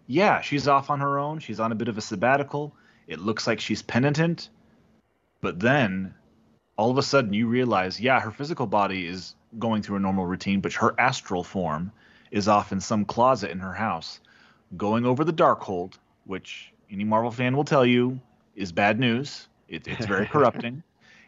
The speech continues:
Speaker 1: And you can hear the cries of her children coming from somewhere in the multiverse. And all of a sudden, all that stuff that she renounced in WandaVision,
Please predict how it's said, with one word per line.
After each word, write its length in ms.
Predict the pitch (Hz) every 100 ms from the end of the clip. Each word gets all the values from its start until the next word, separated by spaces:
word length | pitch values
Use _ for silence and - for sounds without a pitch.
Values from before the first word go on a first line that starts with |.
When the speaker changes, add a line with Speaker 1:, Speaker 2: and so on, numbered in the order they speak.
| -
Speaker 1:
And 180 | 117 117
you 80 | 120
can 220 | - 120
hear 280 | 107 127 139
the 120 | 117
cries 460 | - 120 113 123
of 80 | 110
her 100 | 110
children 420 | - 120 110 90
coming 260 | 85 104 104
from 160 | 101 95
somewhere 380 | - 104 101
in 60 | 98
the 80 | 95
multiverse. 500 | 98 95 85 82 -
And 100 | 104
all 80 | 143
of 60 |
a 80 | 143
sudden, 240 | 160 139
all 140 | 113 139
that 180 | 156 -
stuff 280 | 147 143
that 100 | 113
she 160 | - 139
renounced 480 | 117 101 113 139 -
in 100 | 101
WandaVision, 600 | 101 120 131 143 165